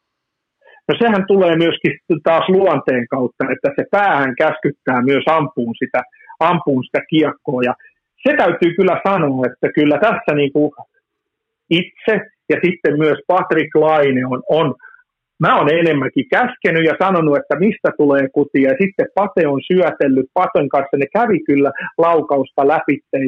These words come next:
ja, ja toisiensa kehitti sitä laukausta. Ja meillä oli maalissa yksi A-, A-juniori, semmoinen Niklas Seppänen, niin kyllä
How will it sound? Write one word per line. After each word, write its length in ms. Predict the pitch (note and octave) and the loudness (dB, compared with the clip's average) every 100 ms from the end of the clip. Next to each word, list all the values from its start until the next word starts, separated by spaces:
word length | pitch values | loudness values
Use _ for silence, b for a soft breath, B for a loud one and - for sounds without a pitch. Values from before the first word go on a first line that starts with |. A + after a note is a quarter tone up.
| C3 | -2
ja, 60 | C3+ _ | -4 _
ja 120 | C#3+ C3+ - | -4 -4 0
toisiensa 540 | F3 E3+ D#3 C#3 - - - | 0 2 0 -2 -4 -6 -2
kehitti 360 | E3+ F3 - - | 0 0 -2 -4
sitä 160 | C#3+ | 0
laukausta. 580 | C#3+ D3 C#3 C3+ B2+ - C#3 | 2 2 0 -2 -2 -2 -2
Ja 40 | C3+ B B - | -2 B B -2
meillä 300 | D3 D3+ D#3 | 0 2 2
oli 160 | E3 E3 | 2 2
maalissa 500 | G3 G3+ D3+ C#3+ C#3 | 2 2 0 0 0
yksi 240 | C#3 - | 0 0
A-, 460 | D#3+ D#3 C#3+ E3 F3 | 2 4 2 2 2
A-juniori, 480 | D#3 D3 C3+ C3+ - | 2 2 0 -2 -2
semmoinen 280 | C#3 C#3 D3+ | 0 0 2
Niklas 380 | E3+ - - - D3 | 0 2 0 0 -2
Seppänen, 460 | D3+ - C#3+ C3+ | -2 -2 -2 -2
niin 140 | C#3+ - B F#3 D#3+ - | -6 -8 B -14 -16 -2
kyllä 260 | F3 E3+ | 0 2